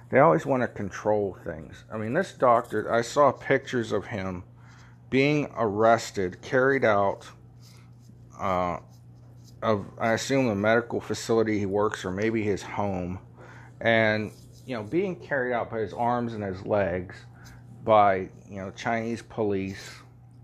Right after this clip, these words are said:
Then, uh, you know, you had the Chinese government, you know, going into homes and arresting, uh, parents that were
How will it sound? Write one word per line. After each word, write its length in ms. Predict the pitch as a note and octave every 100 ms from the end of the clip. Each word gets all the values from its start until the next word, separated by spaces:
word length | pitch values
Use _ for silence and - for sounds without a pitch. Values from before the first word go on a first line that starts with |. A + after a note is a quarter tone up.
| - - - - - - - - - - - - -
Then, 340 | F#2+ B2+ C3 B2+
uh, 560 | D2+ G#2+ G2+ F#2 G2 G#2+ - - - - - - - - - -
you 160 | C3
know, 280 | B2 A2 G#2
you 200 | F2 B2+
had 480 | A#2+ C#3+ C3+ A#2+ A#2+ - -
the 100 | A#2+
Chinese 540 | A2+ - C#3 B2+ B2+ A2
government, 640 | - A2+ A2 G2+ G2+ F#2 - - - - - - - - - - - - - -
you 160 | A#2+ A2
know, 80 | G2
going 380 | - C3+ D3
into 200 | C#3 A#2+
homes 520 | G#2 A#2+ A2+ A2 A2 G2
and 300 | F#2+ F2+ F2 - - - - - - -
arresting, 960 | G#2+ G2 A2+ A#2+ - - A#2 G#2+ G2+ G#2 - - - - - - - - - - - - - -
uh, 360 | G#2 F2+ F2 E2+ -
parents 600 | - B2 A#2 A#2+ - -
that 160 | G2
were 380 | - G2+ G2 F#2+